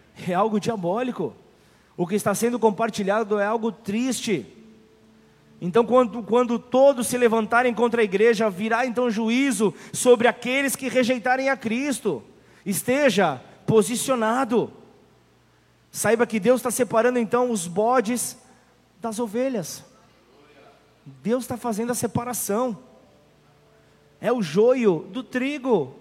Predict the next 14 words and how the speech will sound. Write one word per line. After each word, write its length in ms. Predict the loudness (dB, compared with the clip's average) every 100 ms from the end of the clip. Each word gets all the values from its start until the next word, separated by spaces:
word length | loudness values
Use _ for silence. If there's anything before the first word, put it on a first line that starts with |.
| -20 _
Tá 320 | 0 2 0 -2
havendo 480 | -6 -4 -4 -4
separação. 840 | -4 -6 -4 -4 -4 -4 -2 -2 -4 -8 -18 -10
Eu 80 | -8
não 80 |
sei 180 | -6 -6
se 100 | -4
vocês 240 | -6 -6 -6
estão 140 | -4
me 80 | -4
entendendo. 600 | -4 -2 -2 -2 -4 -6 -10 -20 _ _
Vai 540 | -12 -4 0 0 0 -2
haver 460 | -4 -4 -4 -4 -4
perseguição. 760 | -6 -8 -10 -10 -8 -8 -10